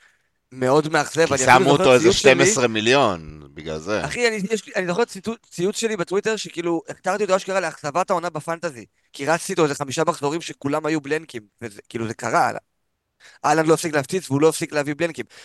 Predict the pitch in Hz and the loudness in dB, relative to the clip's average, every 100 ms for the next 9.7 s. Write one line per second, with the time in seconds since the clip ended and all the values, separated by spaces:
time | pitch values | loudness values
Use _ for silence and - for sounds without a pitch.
0 | - _ _ _ _ 131 139 139 170 202 | -20 _ _ _ _ -2 0 -2 2 2
1 | 175 160 143 165 175 170 175 185 147 156 | 2 2 2 2 2 4 4 4 2 0
2 | 165 151 143 165 160 156 156 160 151 156 | -2 -4 -4 -4 -10 -10 -6 -4 -4 -8
3 | 151 156 160 160 151 151 - 165 160 151 | -6 -4 -4 -2 -2 -4 -2 -4 -2 -6
4 | - 147 151 147 143 151 156 120 123 - | -10 -14 -10 -4 -2 -2 -6 -10 -12 -12
5 | 139 143 139 139 139 127 123 - - _ | -6 -4 -2 -4 -6 -12 -20 -20 -20 _
6 | - 127 127 131 156 156 151 147 151 160 | -6 -4 -2 0 0 0 -2 0 2 4
7 | 160 151 135 135 135 131 - - 127 160 | 6 4 0 -6 -8 -10 -10 -6 -2 -2
8 | - 151 147 147 131 123 - 156 151 143 | 0 0 2 0 0 -6 -4 -4 -2 -4
9 | 139 147 147 143 143 139 | -6 -8 -8 -6 -2 0